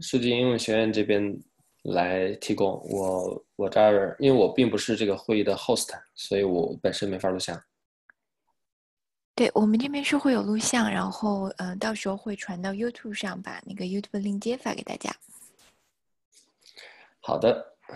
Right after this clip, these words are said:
Speaker 1: 哦，demo 啊，呃，demo 我可以展示一下界面，嗯，但是，呃，可能没那么多时间 demo 吧，今天。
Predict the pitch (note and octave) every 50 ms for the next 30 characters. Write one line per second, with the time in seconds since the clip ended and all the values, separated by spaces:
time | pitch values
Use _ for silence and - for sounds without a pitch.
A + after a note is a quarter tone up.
0 | - - - - _ _ _ _ _ - - - - _ - - _ _ _ _
1 | _ _ - - - _ _ _ - - _ _ _ _ _ _ _ _ _ _
2 | _ - - - - - - - - - B2 A#2+ A2+ A2 A2 - D3+ D#3 D#3 D#3
3 | D3+ C3+ A#2 G#2 G2 F#2 F#2 - - - _ _ _ _ _ _ _ - - C3+
4 | C3+ C3+ C3+ C3+ C3+ C3+ C3+ C3+ - - - _ - - - - - F#3 F#3+ G3
5 | G3+ F#3+ E3 C#3+ C3 B2+ B2 B2 B2 B2 B2+ D3 D#3 - - G3 F#3 E3 E3 -
6 | B2 A2 G#2+ - - E3+ D#3 - D#3 D#3 - E3+ E3 E3 F3 E3+ C#3+ A2 F#2+ -
7 | - - - _ _ - - B2+ B2 B2 D3 C#3+ C#3 - D3 C#3 C3+ B2+ B2 A#2+
8 | A#2+ A#2+ - - - _ _ _ _ _ _ - - G2+ A#2 - - G#2+ A#2 B2+
9 | C3 C3 D3 D#3 D3+ C3 C3 B2+ - - B2+ B2+ B2 B2+ B2 B2 A#2+ B2 A2+ G#2+
10 | - - - - - - _ - - F#2 F#2 F2+ F2 F2